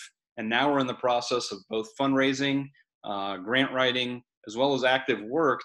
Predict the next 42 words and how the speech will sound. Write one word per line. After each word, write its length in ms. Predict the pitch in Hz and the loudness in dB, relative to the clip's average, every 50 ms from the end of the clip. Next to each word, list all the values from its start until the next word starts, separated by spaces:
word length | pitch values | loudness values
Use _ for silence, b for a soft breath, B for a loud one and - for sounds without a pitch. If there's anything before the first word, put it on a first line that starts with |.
| - - - | -10 -8 -6
to 360 | 127 120 120 120 117 117 113 - | -4 -4 -2 -2 -2 -4 -6 -6
convert 400 | - 117 110 113 131 147 151 147 120 | -8 -6 -2 0 0 0 0 0 -2
those 240 | 123 127 131 127 120 | -2 0 0 0 -2
hundred 340 | 113 110 135 151 156 139 135 - - | -2 -2 -2 0 -2 -2 -4 -6 -4
corals, 600 | 117 110 110 110 107 104 110 107 - - - b b b b b _ _ _ - | -4 -2 0 0 -2 -2 -4 -6 -8 -12 -16 b b b b b _ _ _ -6
uh, 180 | 113 110 107 107 | -4 -4 -4 -4
into 220 | - 113 - - 110 | -6 -8 -8 -6 -6
m-, 260 | 104 107 110 110 - - 107 | -6 -4 -6 -8 -8 -12 -14
a 40 | 98 - | -8 -2
bigger 300 | - 135 160 165 165 143 | 0 0 2 4 2 4
outplanting 600 | 113 113 110 - - - 117 110 107 - 113 107 | 4 2 0 0 -2 -4 -6 -6 -6 -6 -6 -6
that 100 | 107 104 | -6 -6
would 120 | 101 101 | -4 -4
actually 360 | 107 123 131 - 139 131 110 107 | -2 -4 -2 0 -2 -2 -2 -4
be 120 | 117 127 | -6 -6
the 140 | 131 117 - - - | -6 -6 -8 -4 -2
full 200 | 135 131 123 117 | 0 0 0 0
length 240 | 120 117 113 117 - | -2 -4 -4 -6 -8
of 100 | 107 98 | -8 -8
a 60 | 98 | -8
Super 300 | - - 135 131 127 120 | -8 -8 -8 -8 -8 -6
Bowl 360 | 104 107 104 101 98 98 - - _ _ _ _ _ _ _ _ - | -4 -4 -2 -2 -2 -4 -8 -10 _ _ _ _ _ _ _ _ -2
field, 360 | 151 156 143 120 117 120 113 | 0 2 2 2 2 0 -2
a 60 | 95 | -4
hundred 280 | 95 120 127 135 131 120 | -4 -2 0 0 0 2
yards, 680 | 123 135 135 117 101 101 107 117 - - - - - _ _ _ _ _ | 2 4 4 4 4 2 0 -4 -6 -10 -12 -12 -18 _ _ _ _ _
before 680 | 117 107 - - - 151 156 131 120 117 117 127 131 - - _ _ _ _ _ - | -10 -10 -6 0 2 2 4 4 4 2 2 0 -2 -6 -12 _ _ _ _ _ -12
the 80 | 120 | -10
Super 260 | 113 - 139 131 127 117 | -6 -4 -4 -4 -4 -2
Bowl 300 | 110 120 120 120 117 113 | 0 0 2 2 0 -2
in 120 | 110 104 | -4 -6
Tampa 340 | - 127 117 113 113 - 107 | -4 -4 -4 -4 -4 -6 -8
next 360 | 101 101 98 - - - - | -8 -8 -10 -10 -12 -14 -12
year. 200 | 107 98 90 87 87 | -12 -12 -12 -12 -16
So 220 | - - - 107 104 | -16 -12 -10 -10 -8
this 160 | 107 107 - | -8 -10 -10
is 300 | 110 104 101 - - _ _ | -10 -10 -10 -12 -16 _ _
very 200 | 117 127 135 139 | -4 -2 0 2
much 220 | 135 131 131 131 131 | 2 2 0 0 -4
a 60 | 120 | -8
Florida 400 | - - 135 127 127 127 123 123 | -8 -6 -4 -2 0 0 0 -2
initiative. 640 | 120 120 123 123 - - 123 127 123 120 120 117 | -2 -2 -4 -4 -6 -4 -4 -2 -2 -2 -4 -6